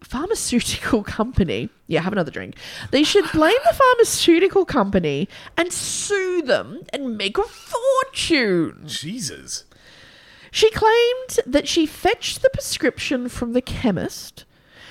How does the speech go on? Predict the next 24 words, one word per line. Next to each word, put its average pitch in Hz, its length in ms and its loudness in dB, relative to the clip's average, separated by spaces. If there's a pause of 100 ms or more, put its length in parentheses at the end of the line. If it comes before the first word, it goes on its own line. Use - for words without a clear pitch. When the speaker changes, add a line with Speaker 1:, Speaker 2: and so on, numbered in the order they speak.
(140)
Speaker 1:
Then 294 340 0
Doctor 285 400 0
Cream 254 600 0
tampered - 600 2
with - 140 4
the - 60 -4
pills. 185 840 2 (400)
And 214 160 2
when 233 140 4
she 349 100 0
gave 349 220 2
the 392 80 0
pills 226 340 2
to 208 180 4
her 202 220 2
husband, 190 640 -2 (180)
he 285 280 0
died 175 580 2 (320)
almost 165 760 -4 (280)
immediately. - 1160 -18 (2500)
Doctor 277 300 0
Cream 240 680 0 (420)
countered 240 720 -4 (100)
this - 560 -10